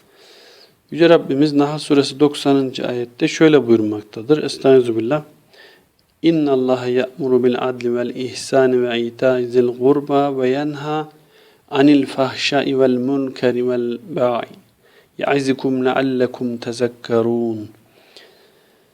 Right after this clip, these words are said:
Şüphesiz ki Allah adaleti, iyilik yapmayı, yakınlara yardım etmeyi emreder.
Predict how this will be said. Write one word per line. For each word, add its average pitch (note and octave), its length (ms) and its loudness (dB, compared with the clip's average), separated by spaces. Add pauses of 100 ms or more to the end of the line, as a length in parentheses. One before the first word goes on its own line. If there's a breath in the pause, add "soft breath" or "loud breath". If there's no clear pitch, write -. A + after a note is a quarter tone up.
(580 soft breath)
Şüphesiz D#3 540 -2
ki - 140 0
Allah C3+ 340 2
adaleti, A#2+ 920 2
iyilik B2 580 -6
yapmayı, B2 920 0
yakınlara B2 680 -4
yardım B2 460 0
etmeyi A#2 480 -2
emreder. B2+ 680 0